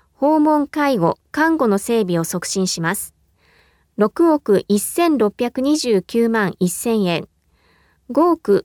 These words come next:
五千三万九千円。建設など補助金の支出年度の変更と事業費の精査による減、六千六百二十五万二千円。障害者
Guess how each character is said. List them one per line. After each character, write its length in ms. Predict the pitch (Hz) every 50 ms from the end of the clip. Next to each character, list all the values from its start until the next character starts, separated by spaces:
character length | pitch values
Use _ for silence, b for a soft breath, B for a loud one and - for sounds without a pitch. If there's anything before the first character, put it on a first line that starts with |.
| _ -
五 180 | 170 190 202
千 320 | 208 - 330 330 320 262 208
三 380 | - - 247 247 262 254 254
万 240 | 254 247 208 175 - -
九 180 | - 226 226 226
千 280 | - - 214 196 175
円。 260 | 165 160 143 - - _ _ _ _ _ _ _ _ _ _ _ _ _ _ _ _ _ _ _ _ _ _ _ _ _ _ _ _ _ _ _
建 240 | - - 302 320 320
設 260 | - 311 294 - 285
な 140 | 277 285 269
ど 200 | 214 202 180 - -
補 160 | - - 208
助 180 | 208 302 320 330
金 280 | - 302 294 285 277
の 200 | 254 240 226 233 b b b b b b
支 220 | - - 214 220
出 240 | - - - - 330
年 280 | 330 349 349 339 320
度 120 | 277 247 220
の 100 | 196 185
変 300 | 208 208 233 240 247 226
更 240 | _ - 233 226 220
と 300 | _ - 208 190 - - _ _ _ _ _ _ - -
事 160 | - 220 214
業 180 | 277 330 339
費 140 | 330 330 277
の 100 | 220 190
精 220 | 190 - 247 247 233
査 140 | - 220
に 120 | 185 175 165
よ 80 | 160
る 140 | 156 160 151
減、 260 | - 196 180 147 - - _ _ _ _ _ _ _ _ _ _ _ _ _ _ _ _ _ _ -
六 220 | 190 196 - -
千 320 | - - 349 339 320 277
六 120 | 214 202 196 -
百 240 | 240 233 - 247
二 140 | 254 277 285
十 240 | 285 247 226 202 180
五 120 | 160 175
万 240 | 180 208 214 202 170
二 120 | 160 165 170
千 280 | - 254 247 233 214
円。 260 | 202 185 165 - - _ _ _ _ _ _ _ _ _ _ _ _ _ _ _ _ _ _ _ _ _ _ _ _ _ _ _ _ _ _ _ _ _ -
障 300 | - - 294 311 311 285
害 200 | 311 311 294 277
者 280 | - - 214 190 -